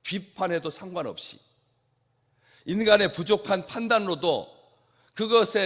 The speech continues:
의해, 그것 때문에 포기하지 않으시는, 오늘 또 우리 하나님은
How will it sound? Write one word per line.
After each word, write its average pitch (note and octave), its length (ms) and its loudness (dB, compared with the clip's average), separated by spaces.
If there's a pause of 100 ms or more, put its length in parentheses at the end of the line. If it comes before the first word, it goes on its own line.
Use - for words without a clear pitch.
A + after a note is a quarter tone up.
의해, E3+ 280 2 (240)
그것 G#3+ 380 2
때문에 E3+ 560 0 (500)
포기하지 G3 460 2
않으시는, A#2+ 480 -6 (440)
오늘 G3 300 -4
또 C#3 340 0 (520)
우리 E3 140 -6
하나님은 D3 580 -4